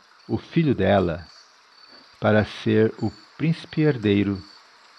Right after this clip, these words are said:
que ficaria no lugar dele como rei de Judá.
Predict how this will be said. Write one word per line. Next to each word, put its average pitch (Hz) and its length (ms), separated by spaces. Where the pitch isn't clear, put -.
que 139 100
ficaria 151 440
no 160 120
lugar 113 380
dele 98 380
como 104 280
rei 104 180
de 104 100
Judá. 90 400